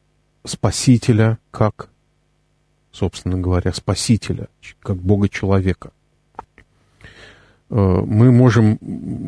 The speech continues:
очень тщательно анализировать каждое слово этого повествования, э, но хочу, э, сделать ч-, одно очень важное замечание.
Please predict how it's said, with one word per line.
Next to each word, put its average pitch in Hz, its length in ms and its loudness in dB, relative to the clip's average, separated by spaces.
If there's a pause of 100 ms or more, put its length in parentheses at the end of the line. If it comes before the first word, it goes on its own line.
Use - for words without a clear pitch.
(1000)
очень 123 260 2
тщательно 98 680 0
анализировать 104 1120 2 (1120)
каждое 104 420 2
слово 107 480 2
этого 87 240 -4
повествования, 104 880 0 (800)
э, 101 320 2
но 110 400 2
хочу, 143 680 0
э, 101 380 2 (2750)
сделать 110 360 2
ч-, - 240 -12
одно 113 260 2
очень 107 260 0
важное 101 380 2
замечание. 92 680 -2